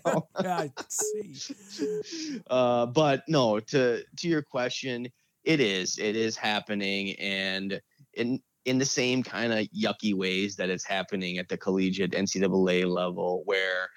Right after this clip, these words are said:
Speaker 1: you s-, you have some teams where, you know, they're taking players and, and they're building dynasties and winning championships over and over. And where this is happening is at small schools, which is unfortunate because I think that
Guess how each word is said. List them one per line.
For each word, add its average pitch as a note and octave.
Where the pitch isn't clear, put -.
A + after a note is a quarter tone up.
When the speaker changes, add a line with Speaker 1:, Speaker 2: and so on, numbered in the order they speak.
Speaker 1:
you G#2+
s-, -
you A2+
have G#2
some G#2+
teams G#2+
where, G2
you F3+
know, D#3+
they're D3+
taking D3+
players C3+
and, G2+
and G2+
they're G2+
building A#2
dynasties B2+
and G#2+
winning A2+
championships A2
over C3
and A2+
over. A2+
And G2+
where C3+
this C3
is A#2
happening G#2+
is G#2+
at G#2+
small G2+
schools, F#2+
which G#2
is G#2
unfortunate A#2+
because A2
I G#2
think A2+
that G2+